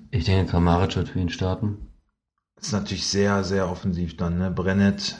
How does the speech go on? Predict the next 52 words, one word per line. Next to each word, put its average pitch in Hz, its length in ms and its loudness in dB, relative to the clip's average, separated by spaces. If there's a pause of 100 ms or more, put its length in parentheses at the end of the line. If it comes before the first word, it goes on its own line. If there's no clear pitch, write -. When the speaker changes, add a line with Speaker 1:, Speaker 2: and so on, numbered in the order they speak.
Speaker 2:
Nelson, 98 680 0
Kramaric, 92 680 0
Demirbay, 95 480 2
Schulz. 117 640 4
Speaker 1:
Naja, 90 280 10
aber 120 100 12
ich 104 60 6
sag 110 80 8
mal, 107 260 10
ich 98 80 2
sag 107 120 4
mal, 107 120 8
auswärts 123 400 8
gegen 120 160 10
so 120 60 6
einen 110 120 4
angenockten 117 460 6
Gegner 120 320 8
kannst 113 240 2
du - 40 -2
schon 117 100 4
mal 117 160 6
machen, 90 160 2
ne? 101 120 2 (1120)
Speaker 2:
Ja, 113 80 -2
aber 147 120 6
die 127 100 4
kommen 131 180 4
doch 127 120 2
jetzt - 160 -2
auch - 320 -6
euphorisiert 101 840 -4
mit 101 140 -8
sechs - 420 -10
zwei 98 220 -6
daher. 98 320 -4
Aber 98 220 4
ich - 140 0
glaube, 110 240 4
es 113 140 2
gibt 107 220 -2
den 98 120 4
nächsten 98 400 2
Dämpfer, 80 440 -2
ja. 80 140 2
Speaker 1:
Denk 87 160 6
ich - 160 2
auch. 78 220 -4 (600)
Speaker 2:
Belfodil 101 520 4
und 98 180 4
Joe 95 120 2
Linton. 90 540 2